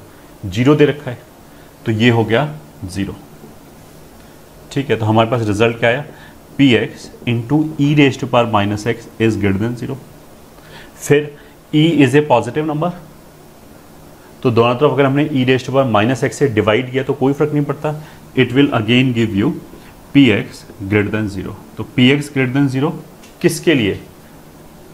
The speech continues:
वापस ट्रैक किया, इसके लिए, x greater than one के लिए। यही प्रूव करना था कि p x is greater than zero for x greater than one। अब देखो, एडवांस की तैयारी अगर हम कर रहे हैं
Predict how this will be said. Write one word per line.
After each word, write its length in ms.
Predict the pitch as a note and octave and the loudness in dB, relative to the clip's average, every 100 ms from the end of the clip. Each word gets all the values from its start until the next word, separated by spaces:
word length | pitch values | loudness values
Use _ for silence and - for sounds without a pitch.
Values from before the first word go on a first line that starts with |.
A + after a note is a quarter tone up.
| - | -4
वापस 320 | G#2+ G#2+ A2+ - | -2 -2 -4 -4
ट्रैक 200 | G2+ - | -8 -6
किया, 160 | G2 G2 - - - - - - - | -10 -10 -16 -20 -20 -20 -20 -20 -6
इसके 300 | G#2+ - G#2+ | -6 -4 -4
लिए, 180 | F2+ - - - - - - - - A#2 | -4 -6 -14 -20 -20 -20 -20 -20 -6 -6
x 200 | - A2 | -6 -6
greater 240 | G#2 F#2+ | -4 -4
than 160 | G2+ F#2+ | -4 -6
one 200 | F2+ F#2 | -8 -10
के 60 | |
लिए। 100 | G2 - - - A2 | -12 -14 -20 -12 -2
यही 260 | A2 A#2 B2 | 2 2 2
प्रूव 260 | B2 C3+ | 0 0
करना 180 | C#3+ C3 | 0 -2
था 200 | B2 B2 - - - - - - - | -6 -10 -14 -20 -20 -20 -20 -20 -8
कि 80 | B2 | -6
p 220 | B2 B2 | 0 2
x 160 | B2 B2+ | 2 0
is 100 | A#2 | -6
greater 220 | A2 G#2+ | -4 -2
than 120 | A2+ G#2 | -4 -4
zero 180 | A2 D#3 - - - - - - | -4 -4 -8 -20 -20 -20 -20 -4
for 120 | B2+ B2 B2 | -2 0 0
x 300 | C3+ - - - A2 | -4 -6 -20 -18 -8
greater 280 | G2+ A2 G2+ | 0 0 0
than 160 | A2+ F2+ | -6 -8
one। 100 | - - - - - - - - - - - - - - | -12 -16 -20 -20 -20 -20 -20 -20 -20 -20 -20 -20 -6 -2
अब 80 | B2+ | 0
देखो, 200 | C#3+ D3 | 2 2
एडवांस 480 | A#2+ G#2 A2+ C3+ - | 0 0 0 0 -4
की 120 | D3 | -4
तैयारी 260 | C#3 A#2+ | 0 0
अगर 120 | C3 A#2+ | 0 -2
हम 120 | B2+ | -2
कर 140 | A2+ | -4
रहे 100 | G2 | -4
हैं 120 | A2+ | -8